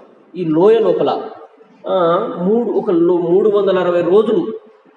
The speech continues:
ట్వంటీ ఫోర్ బై సెవెన్, త్రీ సిక్స్టీ డేస్ కంటిన్యూస్‌గా ఒక వాటర్ ఫాల్ అనమాట. చాలా బ్రహ్మాండమైనటువంటి ఆ వాటర్ ఫాల్. అది చూస్తే చాలా బాగా అనిపిస్తుంది, మన మనసుకు చాలా ఉత్సాహంగా అనిపిస్తుంది. అట్లాంటి ఒక జలపాతము కంటిన్యూస్‌గా ఫ్లో అవుతుంది అనమాట. గుండా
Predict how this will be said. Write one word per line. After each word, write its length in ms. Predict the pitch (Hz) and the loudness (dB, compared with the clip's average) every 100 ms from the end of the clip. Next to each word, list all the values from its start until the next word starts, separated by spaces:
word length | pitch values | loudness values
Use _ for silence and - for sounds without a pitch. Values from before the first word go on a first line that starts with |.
| - | -8
ట్వంటీ 280 | 185 185 233 | -4 0 2
ఫోర్ 180 | 214 196 | 2 2
బై 160 | 190 | 0
సెవెన్, 360 | 170 185 180 143 | 0 0 0 0
త్రీ 280 | - 185 202 | -4 -2 -2
సిక్స్టీ 400 | 202 196 196 170 | -2 -8 -2 0
డేస్ 340 | 185 175 - - _ _ _ _ _ - | 0 0 -4 -14 _ _ _ _ _ -6
కంటిన్యూస్‌గా 800 | 208 269 - 254 247 220 220 214 | -4 -4 -4 0 2 0 0 0
ఒక 220 | 190 180 | 0 -2
వాటర్ 360 | 147 160 196 226 | 0 0 0 -2
ఫాల్ 200 | - 180 | 0 0
అనమాట. 300 | 135 - - - - - - | -2 -6 -8 -12 -18 -20 -20
చాలా 340 | - 240 277 | -10 -4 -4
బ్రహ్మాండమైనటువంటి 960 | 233 175 202 190 196 196 185 175 170 151 | -4 -4 -2 0 2 2 0 0 -2 -2
ఆ 100 | 143 | -2
వాటర్ 320 | 139 147 151 | -2 -2 -4
ఫాల్. 180 | 160 127 | -4 -4
అది 200 | 95 143 - 190 | -6 -10 -10 -10
చూస్తే 220 | 190 196 - | -8 -8 -6
చాలా 160 | 170 175 | -6 -6
బాగా 340 | - 156 175 | -6 -4 -2
అనిపిస్తుంది, 380 | 175 165 165 147 | 0 -2 -4 -4
మన 140 | 143 | -4
మనసుకు 340 | 135 139 151 339 156 | -4 -6 -8 -8 -8
చాలా 100 | 143 | -8
ఉత్సాహంగా 540 | - - 165 165 156 | -12 -6 -4 -2 -2
అనిపిస్తుంది. 560 | 139 139 - - 151 - - - - - - - | -2 -6 -12 -10 -10 -10 -14 -20 -20 -18 -16 -10
అట్లాంటి 400 | - 165 170 165 | -8 -4 -4 -4
ఒక 120 | 160 | -4
జలపాతము 800 | 147 147 180 202 185 190 165 202 - - _ - | -4 -2 -4 -4 -4 -4 -4 -6 -8 -20 _ -6
కంటిన్యూస్‌గా 720 | 190 226 233 208 190 190 190 | -4 -2 -2 0 0 0 -4
ఫ్లో 240 | 196 185 185 | -2 0 2
అవుతుంది 380 | 165 - 160 | 2 0 -2
అనమాట. 260 | 147 143 147 | -2 -2 -4
గుండా 600 | 139 151 160 151 143 131 | -6 -4 -2 -2 -2 -6